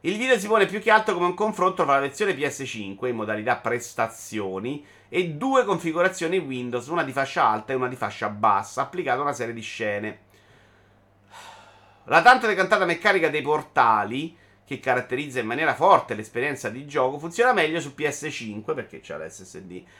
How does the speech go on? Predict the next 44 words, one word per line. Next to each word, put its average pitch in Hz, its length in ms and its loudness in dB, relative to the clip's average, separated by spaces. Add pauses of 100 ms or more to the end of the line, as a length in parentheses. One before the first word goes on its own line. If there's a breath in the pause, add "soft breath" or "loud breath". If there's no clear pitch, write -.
(180 soft breath)
pure 185 220 6
in 175 80 2
presenza 165 500 2
di 139 80 -4
una 139 180 0
componentistica 165 920 -4
P 160 80 -8
C 135 180 -10
di 117 100 -6
alto 107 220 -4
livello, 98 460 -6
il 143 100 -4
che 151 140 -8
fa 139 140 -4
pensare 143 500 2
che 120 80 -2
anche 139 180 -4
in 131 80 -6
questo 147 300 -8
caso 113 580 -6 (140)
la 139 120 2
versione 165 380 2
Windows 127 360 -4
sia 139 100 -6
stata 135 280 -2
purtroppo 143 640 -2
lanciata 131 640 2
in 113 80 -8
condizioni 135 600 -6
non 131 140 -4
ancora 131 320 -4
ottimali. 104 500 -6 (240 soft breath)
Non 202 160 2
ho 254 160 6
letto 320 360 6
però 143 360 6
di 131 140 -6
grandi 147 380 4
disastri 135 560 0
alla 135 120 -4
The 131 100 -2
Last 131 260 -4
of 123 100 -4
Us. 101 380 -2